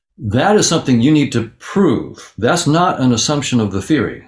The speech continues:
The, the assumption of the theory is sensory systems evolve to shape organisms that are more fit, that can, and that means reproduce, um, more successfully,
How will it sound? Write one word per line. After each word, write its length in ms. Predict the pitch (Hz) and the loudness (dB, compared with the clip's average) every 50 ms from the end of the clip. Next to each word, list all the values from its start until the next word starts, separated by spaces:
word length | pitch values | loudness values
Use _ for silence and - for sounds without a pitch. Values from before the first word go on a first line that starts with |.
| _ - | _ -8
The, 360 | 107 98 107 113 110 107 107 | -4 -2 -2 0 0 0 0
the 120 | 101 117 | 0 0
assumption 380 | 113 113 - 156 175 - - 160 | 0 0 -2 -2 -4 -2 -2 -2
of 80 | 127 117 | 0 0
the 80 | 117 | -2
theory 400 | 113 - 160 160 156 135 113 101 | 0 2 2 2 4 2 2 2
is 220 | 98 101 98 - - | 2 0 0 0 0
sensory 280 | 135 139 - - 131 | -2 -4 -4 -4 -4
systems 480 | 113 - 120 110 - - 113 110 104 104 | -2 -2 -2 -2 -2 0 -2 -2 0 0
evolve 520 | 101 - 104 104 101 101 98 95 - - - _ _ _ - _ _ _ _ _ _ - | -2 -2 0 0 2 2 0 0 -2 -6 -18 _ _ _ -20 _ _ _ _ _ _ -10
to 240 | - - 113 107 104 | -4 -2 0 0 0
shape 320 | - - 139 135 135 - | 0 0 -2 -2 0 0
organisms 500 | 120 117 107 95 104 101 - 110 104 - | 0 0 0 0 -2 -2 0 -2 -2 -2
that 100 | 101 95 | -2 -2
are 60 | 95 | -4
more 160 | 95 90 95 | -4 -6 -6
fit, 420 | - - - 165 - - - - - _ _ _ _ _ _ _ _ _ _ _ _ _ _ - | -8 -8 -6 -6 -6 -6 -8 -18 -20 _ _ _ _ _ _ _ _ _ _ _ _ _ _ -6
that 160 | 104 101 - | -6 -6 -2
can, 200 | 117 113 107 101 | -2 -2 -2 0
and 140 | 110 110 107 | 0 2 2
that 300 | 107 113 117 131 123 131 | 2 2 2 0 0 2
means 440 | 123 110 110 107 104 - - - 104 92 - _ - | 2 2 2 0 0 -4 -8 -12 -14 -14 -14 _ -8
reproduce, 580 | 113 101 117 113 - 113 98 104 104 104 - - - _ _ _ - | -4 -2 -2 -2 0 0 0 0 0 -2 -4 -12 -18 _ _ _ -10
um, 500 | 98 90 90 87 87 87 - 127 127 - - - 165 | -6 -6 -4 -4 -4 -6 -6 -10 -12 -14 -14 -8 -4
more 140 | 120 101 - | -4 -2 -2
successfully, 520 | - 104 - 147 131 - - 107 - - | -4 -4 -4 -4 -4 -4 -6 -10 -14 -14